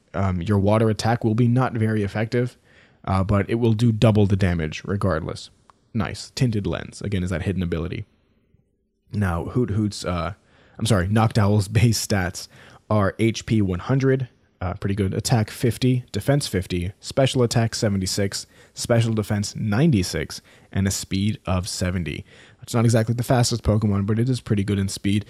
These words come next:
Special defense is pretty high. I was kinda surprised about that. Um, attack and defense are also pretty low, but then again, this isn't a Pokemon you really wouldn't, uh, would want to be, uh, going out and battling competitively with, but it is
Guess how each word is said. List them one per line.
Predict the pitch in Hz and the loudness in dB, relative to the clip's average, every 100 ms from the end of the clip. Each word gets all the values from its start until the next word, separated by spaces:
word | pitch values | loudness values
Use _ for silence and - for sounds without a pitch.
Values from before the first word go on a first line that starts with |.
| - | -12
Special | - - 139 143 | -6 0 2 2
defense | 104 104 104 - | 2 2 0 -2
is | - 117 107 | 0 0 -2
pretty | - - 127 143 147 | -8 -2 -2 0 0
high. | 123 - 95 76 85 | 0 0 -4 -4 -4
I | |
was | 87 95 | -4 -4
kinda | - 101 | -4 -4
surprised | 101 104 98 - | -4 -4 -4 -4
about | 69 - | -8 -6
that. | 95 92 - - _ - | -6 -6 -12 -20 _ -6
Um, | 104 98 82 - _ _ _ | -4 -2 -6 -12 _ _ _
attack | 110 107 | -2 -2
and | 101 | 0
defense | 95 101 95 | -2 -2 -2
are | 92 | -2
also | 92 - 95 | -2 -2 -2
pretty | - 98 | 0 0
low, | 92 90 | 0 -2
but | 90 98 | -2 -2
then | 107 | -2
again, | 104 104 | 0 0
this | 104 117 | 0 0
isn't | 117 | 0
a | 104 | 0
Pokemon | 101 101 104 95 | 0 0 0 0
you | 95 | 0
really | 107 101 | 0 0
wouldn't, | 101 98 - | 0 -2 -2
uh, | 90 | -4
would | 82 101 98 | -2 -2 0
want | 101 82 | -2 -2
to | 90 | -4
be, | 92 90 - - - | -4 -4 -10 -20 -6
uh, | 92 95 | -2 0
going | 101 101 101 | 2 2 2
out | 98 - | 0 0
and | 95 90 | -2 0
battling | 92 95 92 | -2 0 -2
competitively | 95 90 - 117 113 98 90 | -4 -6 -4 -2 -2 -2 -2
with, | 90 90 85 - _ - - _ | -2 -2 -4 -10 _ -20 -20 _
but | 101 92 - - | -2 -2 -4 -4
it | 95 85 | -4 -2
is | - 104 98 | -2 -2 -2